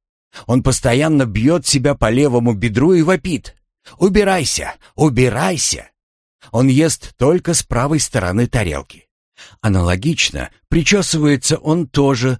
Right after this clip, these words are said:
только с правой стороны. Конечно, чтобы поверить во всё это, его нужно видеть, однако геминеглект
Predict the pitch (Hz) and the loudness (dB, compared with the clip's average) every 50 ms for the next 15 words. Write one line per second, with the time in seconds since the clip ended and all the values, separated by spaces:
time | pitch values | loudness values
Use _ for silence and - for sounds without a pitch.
0 | - _ _ _ - 117 135 160 160 - 156 131 - - - 101 92 95 104 101 | -6 _ _ _ 0 0 0 0 0 -2 -2 -2 -2 -2 -2 -2 -2 -2 -2 -2
1 | - - - 95 78 73 64 65 64 - - _ _ _ _ _ _ _ _ - | -4 -4 -4 -4 -4 -4 -6 -8 -12 -12 -16 _ _ _ _ _ _ _ _ -18
2 | - - - - 87 85 95 113 120 107 - - 98 90 85 - - 101 90 80 | -18 -18 -8 -6 -2 0 0 0 0 0 -2 -2 -2 -4 -4 -4 -4 -4 -2 0
3 | 98 95 92 90 90 90 - - 98 98 101 120 131 123 107 107 95 - - 98 | 0 0 0 0 -2 -4 -6 -4 -2 0 0 2 2 2 0 -2 -4 -4 -4 -4
4 | 90 - - - 110 107 - 151 156 156 135 - 98 87 - - - - - 110 | -4 -2 -2 -2 -2 -2 0 -2 -2 -2 -2 -2 -4 -4 -6 -8 -10 -6 -2 0
5 | 104 110 101 113 113 120 127 120 95 95 135 131 127 160 147 92 - 80 - - | 0 2 2 2 2 2 2 0 0 0 -2 0 0 0 -2 -2 -4 -8 -10 -12
6 | - - _ _ _ _ _ - 127 123 113 151 185 185 170 - - 160 151 143 | -14 -14 _ _ _ _ _ -4 -4 -2 0 0 0 0 0 -2 -2 0 0 0
7 | 131 - - _ _ - 117 147 151 156 156 147 143 139 135 127 131 143 165 196 | -2 -6 -10 _ _ -2 2 2 2 4 2 2 2 2 0 2 2 2 2 2
8 | 190 - - - - - | 0 -2 -8 -12 -14 -20